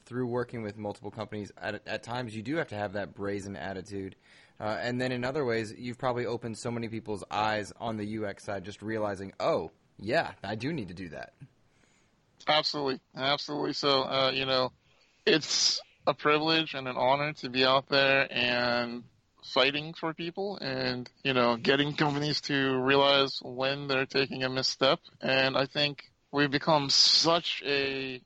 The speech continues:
Speaker 2: you know, to use the hot term right now, cancel culture of if someone takes a misstep, you take them to task and you scream at them for hours. And we've lost this, this critical feedback loop. We've lost the ability to just say,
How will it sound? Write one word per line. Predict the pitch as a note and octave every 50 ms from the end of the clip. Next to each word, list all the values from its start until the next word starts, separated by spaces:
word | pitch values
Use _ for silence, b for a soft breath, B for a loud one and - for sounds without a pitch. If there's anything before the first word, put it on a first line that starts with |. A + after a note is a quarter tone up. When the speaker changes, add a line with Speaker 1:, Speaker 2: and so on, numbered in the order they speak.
| -
Speaker 2:
you | -
know, | A#3 C3 B2+
to | - - C#3
use | C#3 C#3 C3+
the | B2 C#3+
hot | - - C#3+ D3 -
term | - C#3+ C3+ C3+
right | C3+ C3+ C#3
now, | C#3 C3+ C3
cancel | C3 - - D3 D#3 D#3+ - C#3 B2+
culture | - B2+ A#2+ A#2 - - B2+ A#2+ A#2 - -
of | - C#3+ C#3 C3+ C3 C3 B2 A#2+ - - -
if | - C3+ C3
someone | - - D3 C3 C3 C#3 C#3+ C3+ B2
takes | - E3 D3+ B2+ -
a | C#3 C3
misstep, | C3+ C#3+ C#3 - - - - C3+ - -
you | - C3 C3 C3 B2+ B2+ B2+ B2+ B2+ B2+ -
take | - - C#3 B2+ -
them | C#3 C3 C3
to | C3 -
task | - - C#3 C#3 C3+ C3+ C#3 - - -
and | C3 C3 C3 B2+ B2+
you | C3 C#3 B2 A#2+ C3+ B2 B2
scream | B2 - - D3 D3 D3 C#3
at | C3
them | B2 C#3+ -
for | - C3
hours. | C3 D#3 D#3+ C#3+ C3+ C3 B2+ - - _ _ _ _ - _ -
And | - D3 C#3+ C#3+ C#3 C#3 C#3 - _ _ _ _ _ _ _ _ _ -
we've | D#3+ E3 E3+ E3 D3
lost | D3+ D3+ D#3 D#3 E3 F#3 F3 - E3+
this, | D#3+ E3 E3 D#3+ - -
this | - - D#3 - - -
critical | - - - D#3 D#3 D#3 D3+ - D3 C#3+ C#3 C#3 B2+ - _ -
feedback | - C#3+ C#3+ C#3+ B2+ C3 C3 B2+ B2 -
loop. | C3 B2+ B2 A2 _ -
We've | - C3+ C#3 C3+
lost | C3 C#3 C#3+ C3+ D3 D3 D3+ C#3+ - - -
the | D3 C#3+
ability | C#3 B2+ C3+ C#3 C#3+ C#3+ C#3+ C3+ C#3 C3+ B2
to | C3 C3+
just | B2 C3 C#3+ C3+ -
say, | - C#3 C3 C3+ B2+